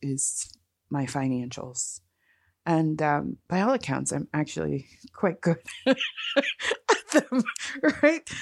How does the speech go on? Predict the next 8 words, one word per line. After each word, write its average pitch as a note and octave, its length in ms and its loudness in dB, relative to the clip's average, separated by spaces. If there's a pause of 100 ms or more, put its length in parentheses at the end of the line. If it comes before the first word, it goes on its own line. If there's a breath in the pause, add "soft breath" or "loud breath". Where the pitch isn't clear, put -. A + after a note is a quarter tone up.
(140)
I'm C4 140 6
actually C4+ 420 6
quite B3+ 320 6
good F#3+ 480 6 (320 loud breath)
at G3 180 8
it, F3+ 220 6 (220 loud breath)
but G3+ 500 6
I, G3+ 180 8